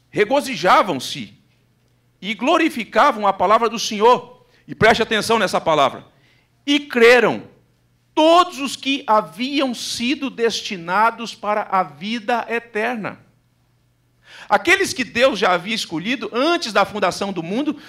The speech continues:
são estes que no tempo, ouvindo o Evangelho, sendo persuadidos pelo Evangelho, respondem com fé ao chamado do Evangelho.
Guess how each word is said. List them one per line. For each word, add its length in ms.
são 300
estes 380
que 140
no 120
tempo, 440
ouvindo 440
o 60
Evangelho, 680
sendo 260
persuadidos 800
pelo 220
Evangelho, 640
respondem 840
com 220
fé 600
ao 140
chamado 480
do 80
Evangelho. 600